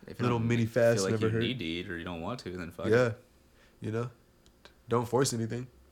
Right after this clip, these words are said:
Speaker 2: Don't force
Speaker 1: No.
Speaker 2: yourself.
Speaker 1: No,
Speaker 2: Nah.
Speaker 1: definitely don't.
Speaker 2: No, no. That's probably how, actually, let me not speculate that much, but, you know,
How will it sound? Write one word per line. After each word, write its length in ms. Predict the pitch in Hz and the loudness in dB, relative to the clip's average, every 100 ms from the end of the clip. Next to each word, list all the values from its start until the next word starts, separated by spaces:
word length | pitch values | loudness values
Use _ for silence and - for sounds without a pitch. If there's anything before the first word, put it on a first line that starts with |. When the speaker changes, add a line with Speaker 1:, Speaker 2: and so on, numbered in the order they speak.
| - | -18
Speaker 2:
Don't 200 | - 110 | -12 -10
force 140 | - - | -6 -4
Speaker 1:
No. 60 | |
Speaker 2:
yourself. 280 | - 113 110 113 | -4 -4 -6 -8
Speaker 1:
No, 140 | 110 | -6
Speaker 2:
Nah. 200 | 117 113 - 120 113 | -2 -2 -6 -12 -8
Speaker 1:
definitely 300 | 92 90 92 | -8 -6 -8
don't. 300 | 90 90 - _ _ _ - - - - - _ _ _ _ _ - | -6 -8 -12 _ _ _ -20 -20 -20 -20 -20 _ _ _ _ _ -20
Speaker 2:
No, 80 | 90 | -16
no. 200 | 92 95 95 - - - - - _ - - _ _ _ _ | -14 -14 -18 -20 -20 -20 -20 -20 _ -20 -20 _ _ _ _
That's 100 | 104 110 | -6 2
probably 260 | 123 123 | 2 4
how, 200 | 107 101 98 123 - _ _ _ - | 0 0 -6 -14 -20 _ _ _ -4
actually, 200 | 110 110 | -2 0
let 120 | 104 | -4
me 80 | 98 | -4
not 260 | 98 92 - - | -6 -8 -12 -12
speculate 680 | - - 95 - 95 92 - 101 | -8 -6 -6 -8 -10 -10 -10 -12
that 240 | 101 98 95 | -6 -6 -6
much, 260 | 95 - - | -10 -12 -10
but, 160 | - - _ _ _ _ _ _ _ _ _ _ _ _ | -12 -14 _ _ _ _ _ _ _ _ _ _ _ _
you 120 | 110 104 | -8 -6
know, 140 | 104 | -6